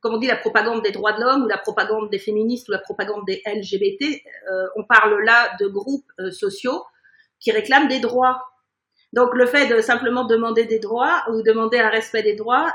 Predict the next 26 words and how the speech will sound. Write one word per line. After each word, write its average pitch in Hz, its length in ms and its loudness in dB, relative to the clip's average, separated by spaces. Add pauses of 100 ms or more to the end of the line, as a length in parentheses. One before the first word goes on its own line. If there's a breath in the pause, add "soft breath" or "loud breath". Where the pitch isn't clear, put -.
euh, 208 320 -4
ça - 200 -6
ne 214 60 -6
peut 220 100 -2
pas 254 240 6
être 220 240 0
considéré 214 520 -6
comme 208 200 -10
de 202 80 -6
la 190 160 -2 (220)
propagande. 220 680 -6 (560 loud breath)
Je 175 60 -16
veux 208 120 -4
dire 208 100 -12
que 185 600 -4
Poutine 262 320 -6
ne 226 60 0
ré-, 190 220 -2
ne 202 100 -6
réclame 202 320 -4
pas 190 120 -2
des 202 120 -2
droits, 233 220 0
bien 208 120 2
au 190 80 -6
contraire, 220 460 0